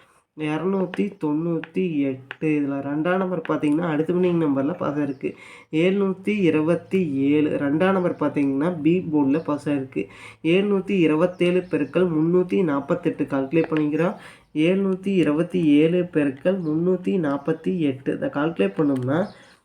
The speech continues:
ம், இரநூத்தி ஐம்பத்திரெண்டு, தொள்ளாயிரத்தி தொண்ணூத்தாறு. இதுல முதல் கிராம் நம்பர் இரநூத்தி ஐம்பத்திரெண்டு நோட்டு பண்ணிக்கிறோம். இரநூத்தி ஐம்பத்தி ரெண்டு. நண்பா, இந்த நம்பர்ல இருந்து முயற்சி செஞ்சு பாருங்க நண்பா.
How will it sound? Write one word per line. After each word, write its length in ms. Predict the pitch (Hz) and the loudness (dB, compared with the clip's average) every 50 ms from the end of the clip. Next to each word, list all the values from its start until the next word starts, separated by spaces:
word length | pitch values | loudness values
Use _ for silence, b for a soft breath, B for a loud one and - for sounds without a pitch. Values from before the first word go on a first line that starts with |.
| _ - | _ -6
ம், 80 | 156 160 | -4 -2
இரநூத்தி 760 | 156 156 151 143 151 156 156 160 165 190 190 180 185 196 190 | -2 0 0 0 0 0 0 0 0 0 -2 -2 0 2 2
ஐம்பத்திரெண்டு, 600 | 175 151 143 147 151 180 175 - 170 160 151 165 | 4 4 2 4 2 2 2 2 2 2 2 2
தொள்ளாயிரத்தி 560 | 180 - 165 151 151 151 160 165 165 180 180 175 | 0 0 0 0 2 2 2 2 2 0 -2 0
தொண்ணூத்தாறு. 640 | - 147 139 151 160 160 - 160 151 151 147 147 | 0 0 2 0 0 -2 -2 -4 -4 -2 -2 -2
இதுல 300 | 147 139 135 151 170 180 | -2 -2 -2 -4 -4 -4
முதல் 300 | 156 143 143 143 165 175 | -4 -4 -2 -2 -2 -2
கிராம் 240 | 170 170 170 180 170 | -2 -2 0 0 2
நம்பர் 220 | 165 160 147 147 147 | 2 0 0 0 0
இரநூத்தி 460 | 143 143 135 139 160 160 160 170 165 | -2 -2 -2 -2 -4 -2 -2 -2 0
ஐம்பத்திரெண்டு 560 | 143 135 139 147 165 165 160 156 143 139 143 | 0 0 2 2 2 2 2 0 0 0 0
நோட்டு 340 | 131 127 131 131 - - 151 | -2 -2 -4 -6 -6 -6 -6
பண்ணிக்கிறோம். 380 | 147 139 - - 156 185 226 B B B B B B B B | -4 -4 -2 -2 -2 -2 -2 B B B B B B B B
இரநூத்தி 600 | - 151 151 156 160 185 196 196 185 180 180 196 202 190 | -4 -2 -2 -2 0 0 -2 -2 -2 -2 -2 0 0 2
ஐம்பத்தி 560 | 160 139 139 147 151 156 156 - - 180 180 | 2 2 2 0 0 -2 -2 -2 -2 -2 0
ரெண்டு. 340 | 160 147 143 143 135 151 147 | 0 0 -2 -2 -2 -4 -4
நண்பா, 440 | 147 143 147 147 151 160 156 185 196 | -2 -2 -2 0 0 0 0 0 0
இந்த 200 | 202 180 151 151 | 0 0 -2 -2
நம்பர்ல 220 | 151 156 180 175 | -2 -2 -2 -2
இருந்து 280 | 175 170 165 170 190 196 | -2 -2 -2 -2 -2 -4
முயற்சி 600 | 190 175 147 143 151 165 170 165 - - - 180 | -4 -4 -2 0 0 0 0 -2 -6 -4 -2 0
செஞ்சு 200 | 160 151 147 131 | 0 0 -2 -2
பாருங்க 400 | 143 139 139 139 139 143 139 139 | -4 -4 -4 -2 -2 -2 -2 -2
நண்பா. 420 | 135 131 131 143 165 190 - B | -2 -2 0 0 0 -2 -2 B